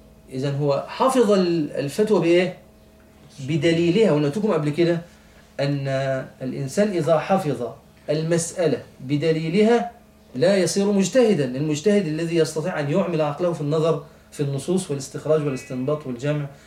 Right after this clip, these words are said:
والترجيح إلى غير ذلك من هذه الأمور.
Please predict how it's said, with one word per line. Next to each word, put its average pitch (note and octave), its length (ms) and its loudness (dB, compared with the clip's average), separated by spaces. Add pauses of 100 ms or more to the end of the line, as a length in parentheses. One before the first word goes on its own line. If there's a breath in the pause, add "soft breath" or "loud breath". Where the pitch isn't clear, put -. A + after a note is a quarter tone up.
(220 loud breath)
والترجيح C3 760 -4
إلى D3 200 -4
غير C3 260 -2
ذلك C#3 460 -4 (320 loud breath)
من B2+ 100 -8
هذه C3+ 280 -6 (440 loud breath)
الأمور. B2 340 -6